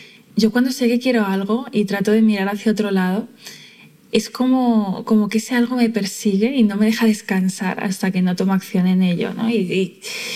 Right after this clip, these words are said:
y como es una sensación incómoda, pues si no puedo sola, busco acompañamiento, busco apoyo.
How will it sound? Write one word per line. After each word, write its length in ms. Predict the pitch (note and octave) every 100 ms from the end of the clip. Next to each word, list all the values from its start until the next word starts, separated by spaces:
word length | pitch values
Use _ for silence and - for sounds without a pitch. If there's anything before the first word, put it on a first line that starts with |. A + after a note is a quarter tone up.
| - -
y 100 | A3+
como 180 | A3+ A3
es 100 | A#3
una 160 | D4+
sensación 600 | D4+ C4+ - A3 - A#3
incómoda, 640 | A#3+ A3+ A3 G#3+ A3+ C#4 C#4
pues 160 | G3+
si 460 | - - G3 F#3+ F#3+
no 180 | G3 A3+
puedo 220 | C4+ B3
sola, 320 | A#3+ A#3+ A#3
busco 260 | A3 G3+ A3+
acompañamiento, 720 | A3 G#3+ G3 G3 F#3+ G#3 A#3
busco 300 | G#3+ G3 -
apoyo. 420 | G#3 G3 G3 A#3+